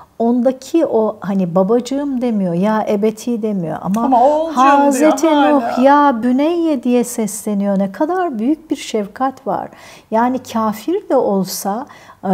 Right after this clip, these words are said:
Speaker 1: bir babanın evladına gösterdiği şefkatin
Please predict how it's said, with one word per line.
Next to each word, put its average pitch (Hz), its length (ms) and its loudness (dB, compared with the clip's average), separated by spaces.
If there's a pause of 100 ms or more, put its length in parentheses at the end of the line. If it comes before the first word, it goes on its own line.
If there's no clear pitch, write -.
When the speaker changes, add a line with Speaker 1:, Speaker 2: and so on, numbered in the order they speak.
(320)
Speaker 1:
bir 214 380 2
babanın 220 500 2 (120)
evladına 202 680 0
gösterdiği 190 760 -2
şefkatin 196 760 -4